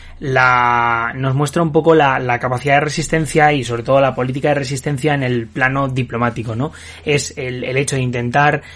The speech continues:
eh, alargar la lucha para que las potencias occidentales se metan dentro del conflicto y intentar, eh, de alguna manera, eh, enlazarlo con alguna guerra europea. Si esto no se podía, pues intentar conseguir desde una posición de fuerza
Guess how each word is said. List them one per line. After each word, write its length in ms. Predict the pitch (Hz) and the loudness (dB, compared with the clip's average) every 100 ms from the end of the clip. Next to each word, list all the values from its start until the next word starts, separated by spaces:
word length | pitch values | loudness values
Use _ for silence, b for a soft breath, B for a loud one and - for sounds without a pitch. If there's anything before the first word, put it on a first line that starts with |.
| B - | B -6
eh, 160 | 143 | -4
alargar 500 | 135 143 143 143 147 | 2 4 4 4 2
la 140 | 147 147 | 4 4
lucha 340 | 156 - 120 | 2 -2 0
para 360 | 147 143 113 - | 0 0 -2 -8
que 600 | - 123 120 117 117 120 135 131 | -4 -2 0 0 0 -4 -12 -12
las 220 | 135 127 | -2 -2
potencias 380 | 127 135 127 147 | -2 -4 -2 -2
occidentales 500 | 147 147 147 160 151 | -2 -4 0 2 0
se 100 | - | -2
metan 240 | 123 135 143 | -4 -2 -2
dentro 220 | 147 147 | 2 0
del 80 | 143 | 2
conflicto 580 | 160 143 165 147 170 B B B - | -2 0 -2 0 0 B B B 0
y 280 | 214 208 214 B B - - | 2 2 -2 B B -20 -14
intentar, 720 | - 170 175 175 170 180 180 - b b - - | 0 2 4 2 4 4 2 -4 b b -18 -4
eh, 260 | 143 135 | 0 0
de 140 | 135 143 | 4 4
alguna 340 | 135 156 160 | 4 2 0
manera, 500 | 160 160 165 175 - - - | 0 2 2 0 -4 -20 -10
eh, 440 | 156 139 135 131 131 | -2 0 2 0 0
enlazarlo 500 | 143 143 131 156 160 | 2 2 4 2 4
con 120 | 147 | 2
alguna 260 | 139 147 151 | 2 2 2
guerra 180 | 147 143 | 4 4
europea. 380 | 123 120 110 - | 2 0 -2 -4
Si 180 | - 175 | 2 2
esto 200 | - 170 | 4 0
no 80 | |
se 120 | 151 165 | 0 2
podía, 400 | 170 170 156 - | 2 4 2 -2
pues 180 | 135 127 | -8 -8
intentar 500 | 120 120 135 135 - B - | -6 -2 0 0 -2 B -6
conseguir 480 | 147 135 147 135 | -4 0 0 0
desde 200 | 120 117 | 0 -2
una 160 | 143 139 | 0 0
posición 400 | 139 - 127 139 | -2 -4 -4 -4
de 80 | 135 | -2
fuerza 440 | - 156 - 117 | 2 2 0 -10